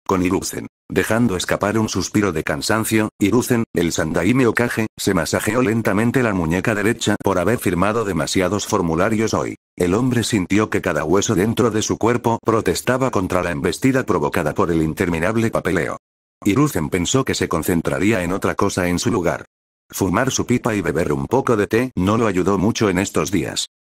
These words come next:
Necesitaba encontrar un nuevo sucesor y rápido. Agarrando su bola de cristal que todo lo ve,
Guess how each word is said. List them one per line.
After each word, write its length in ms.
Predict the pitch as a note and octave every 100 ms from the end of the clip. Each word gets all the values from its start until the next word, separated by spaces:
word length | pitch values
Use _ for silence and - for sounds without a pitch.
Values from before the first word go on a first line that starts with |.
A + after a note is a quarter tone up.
| _
Necesitaba 720 | F2+ F2+ F2+ - F#2 G#2+ G#2+
encontrar 520 | G#2 F2+ D2 C#2 F2+ G#2
un 100 | F2+
nuevo 320 | F2+ G2+ G2+
sucesor 420 | F#2+ F2 A2 A2
y 80 | G2+
rápido. 440 | E2 - D2+ B1 - _ _ _ -
Agarrando 580 | F#2 F2+ G2 B2 G#2
su 160 | F#2+ F#2
bola 240 | F#2 G#2
de 120 | D#2+ D2
cristal 460 | F2+ - G#2 A#2+
que 120 | -
todo 260 | E2+ B2 A#2
lo 100 | G2+
ve, 180 | E2+